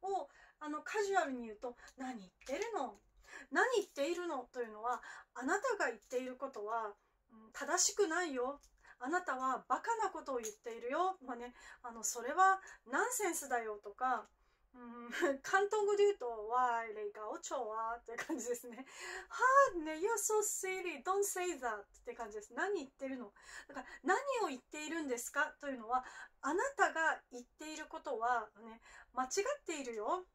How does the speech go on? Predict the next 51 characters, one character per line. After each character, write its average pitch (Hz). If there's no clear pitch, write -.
ね、 247
あ 240
な 415
た 480
が 370
言 320
っ -
て 311
い 311
る 302
こ 233
と -
は 240
良 359
く 403
な 381
い 330
よ。 262
と 359
い 330
う -
ふ 330
う 330
に、 247
少 -
し -
こ 269
う、 -
批 339
判、 415
非 440
難 277
と 214
か、 240
反 415
対 453
意 440
見 262
で 202
す -
ね。 214
私 381
は 440
そ 508
う -
思 277
い 320
ま 349
せ 392
ん 302
よ。 247